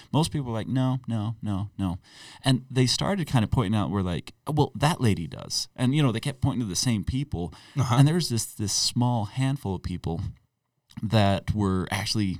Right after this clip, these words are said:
Speaker 1: making it in, you know, in this mommy blogging community.
Speaker 2: Yeah.
Speaker 1: And so I'm like,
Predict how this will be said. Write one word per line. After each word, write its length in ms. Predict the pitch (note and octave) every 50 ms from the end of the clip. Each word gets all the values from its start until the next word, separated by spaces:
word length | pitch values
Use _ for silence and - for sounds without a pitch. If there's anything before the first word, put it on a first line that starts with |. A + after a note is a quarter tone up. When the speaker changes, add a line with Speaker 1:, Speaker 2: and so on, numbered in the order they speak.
| - -
Speaker 1:
making 600 | G2 G2 G#2 A2+ C3+ D3+ - - - F2+ E2 E2+
it 360 | E2 D#2+ F2+ G2+ - - - - _ _ _
in, 460 | - G2+ G2+ F#2+ F2+ F#2+ F#2+ F2+ F2 -
you 120 | - A2
know, 180 | F#2+ E2+ E2+ E2
in 120 | F2+ F#2
this 300 | F2+ F2+ E2+ - - -
mommy 320 | G#2 G2+ G2 F#2 F#2+ F#2 F#2+
blogging 400 | - F#2 F#2 F2+ F2 E2+ E2 D#2
community. 560 | - - G#2+ A2 B2 C#3+ A2 - A1+ - - - - - - - - - -
Speaker 2:
Yeah. 220 | D#2 D#2 D#2+ G2+ - -
Speaker 1:
And 240 | - A2+ A2 A2 G#2
so 580 | - - B2 A#2+ A2+ A2 G#2+ G#2 G2+ G2 F#2 G2
I'm 140 | G2+ E2 G#2+
like, 220 | G#2+ G#2 F#2+ -